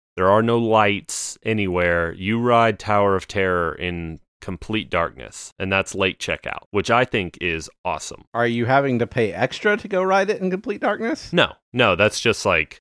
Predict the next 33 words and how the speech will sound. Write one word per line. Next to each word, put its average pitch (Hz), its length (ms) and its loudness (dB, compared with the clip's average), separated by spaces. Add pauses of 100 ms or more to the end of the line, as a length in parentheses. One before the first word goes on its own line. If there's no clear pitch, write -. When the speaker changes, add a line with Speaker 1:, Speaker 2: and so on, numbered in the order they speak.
Speaker 1:
after 110 360 2
dusk, 87 420 0
it - 140 -8
turns 85 240 -8
into 85 180 -4
late 82 260 -4
checkout. - 420 -10 (140)
Speaker 2:
Oh, 175 220 8
okay, 107 380 2
okay. 147 360 6
So, 131 460 6
so 156 220 2
this 170 200 2
isn't 208 260 2
like 151 200 6
a, 107 380 4
this 147 120 -4
isn't 185 220 0
like 139 160 6
a 135 60 2
ticketed 127 680 4
event 113 500 2
or 113 120 2
Speaker 1:
No, 123 140 2
Speaker 2:
anything 110 120 6
Speaker 1:
no, 104 60 4
Speaker 2:
like 95 80 0
Speaker 1:
no, 92 60 2
no, - 40 4
Speaker 2:
that. 113 140 4
Speaker 1:
no. 76 80 0
Speaker 2:
It's - 120 -4
just, 117 300 0